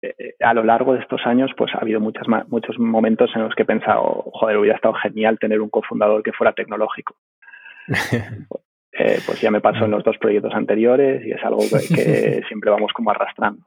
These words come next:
Speaker 1: Pero bueno, en este caso tampoco se dio y la suerte que hemos tenido es que los desarrolladores que entraron desde el principio con Declarando han estado súper, súper comprometidos, han crecido con el equipo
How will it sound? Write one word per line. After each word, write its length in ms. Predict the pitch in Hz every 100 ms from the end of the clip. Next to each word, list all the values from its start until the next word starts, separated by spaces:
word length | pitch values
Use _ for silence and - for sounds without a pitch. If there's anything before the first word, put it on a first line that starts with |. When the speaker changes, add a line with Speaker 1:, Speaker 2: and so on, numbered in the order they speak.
| _
Speaker 1:
Pero 160 | - -
bueno, 160 | 113 107
en 80 |
este 180 | 107 -
caso 220 | 110 110
tampoco 340 | - 107 - 107
se 80 | -
dio 360 | 110 120 165 165
y 240 | - 110 101
la 160 | 98
suerte 260 | - 101 107
que 100 | 107
hemos 140 | 107 -
tenido 260 | 110 117
es 80 | 110
que 220 | - - -
los 160 | 107 -
desarrolladores 560 | 104 - 110 110 110 -
que 60 |
entraron 320 | 113 110 107
desde 160 | 110 107
el 60 | -
principio 280 | 113 - 110
con 100 | 107
Declarando 380 | 107 110 107 107
han 80 | 107
estado 180 | 110 -
súper, 220 | 123 117
súper 220 | 107 - -
comprometidos, 720 | 107 - 107 - 127 131 131
han 120 | -
crecido 340 | - 113 117 110
con 140 | 107
el 60 | 107
equipo 440 | - 131 - 139